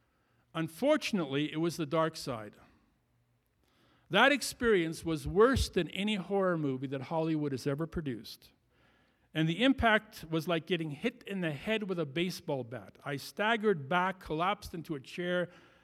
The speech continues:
and I remember struggling to breathe. It was absolutely terrifying. It took me three days to recover. I could barely sleep. I don't ever want another experience with the dark side.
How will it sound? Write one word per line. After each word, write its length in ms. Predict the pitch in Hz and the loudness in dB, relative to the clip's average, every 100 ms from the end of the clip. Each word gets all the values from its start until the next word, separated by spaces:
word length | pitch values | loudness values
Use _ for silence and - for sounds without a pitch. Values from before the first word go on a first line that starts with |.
| - | -2
and 100 | 160 | 2
I 60 | |
remember 420 | 170 170 190 185 | 2 0 0 0
struggling 680 | 170 - 165 226 214 208 185 | -2 -4 2 2 4 0 -2
to 120 | - | -4
breathe. 600 | 151 147 170 190 165 113 - - _ _ _ _ _ | -2 2 2 2 -2 -4 -10 -20 _ _ _ _ _
It 140 | - 226 | -2 4
was 240 | 202 156 - | 4 2 0
absolutely 1080 | 190 254 240 - - 185 170 196 262 - 196 | 6 6 6 2 2 2 4 2 2 -2 -8
terrifying. 800 | - - 190 190 - 143 117 95 - _ _ _ _ _ - | -6 -4 -2 -2 -2 -4 -4 -12 -20 _ _ _ _ _ -2
It 140 | 185 | 2
took 180 | 254 247 | 2 2
me 140 | 220 | 0
three 420 | 190 - 220 277 277 | 0 -4 0 2 4
days 480 | 247 220 160 143 - | 4 2 2 -2 -4
to 120 | 175 | -4
recover. 640 | 160 - 185 175 135 - _ _ _ _ _ _ _ _ _ | -4 -4 -4 -2 -4 -6 _ _ _ _ _ _ _ _ _
I 100 | 170 | -4
could 280 | 175 175 139 | 0 0 0
barely 320 | 185 208 202 | 4 6 4
sleep. 460 | 180 - 185 175 110 | 2 -4 -2 -2 -2
I 120 | 160 180 | 0 4
don't 240 | 180 180 | 4 0
ever 360 | 214 247 247 254 | 0 2 2 0
want 440 | 214 185 175 175 | 0 0 -2 -4
another 580 | 147 151 160 196 220 220 | -4 -2 0 0 0 -2
experience 840 | 202 - - 180 156 135 131 - | -4 -8 -4 -2 -2 -4 -8 -8
with 160 | 131 123 | -8 -8
the 60 | 135 | -8
dark 320 | 135 135 131 | -6 -8 -8
side. 300 | - 98 | -14 -14